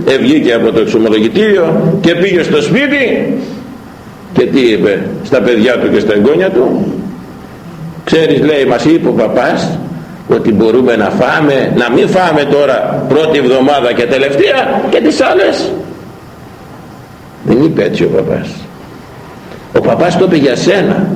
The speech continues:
που ήσουν άρρωστος και έχεις το συγκεκριμένο πρόβλημα. Ο παπάς το είπε για να μπορέσεις εσύ,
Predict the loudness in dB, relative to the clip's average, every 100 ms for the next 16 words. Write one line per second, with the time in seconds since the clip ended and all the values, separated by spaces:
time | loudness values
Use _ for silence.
0 | -6 -4 -2 2 2 2 0 0 0 0
1 | 0 0 -6 -8 -2 0 2 2 2 2
2 | 2 2 2 2 2 2 2 2 2 2
3 | 2 0 -2 0 0 0 0 0 2 2
4 | 4 2 2 2 2 2 2 0 -2 -2
5 | 0 0 -2 -2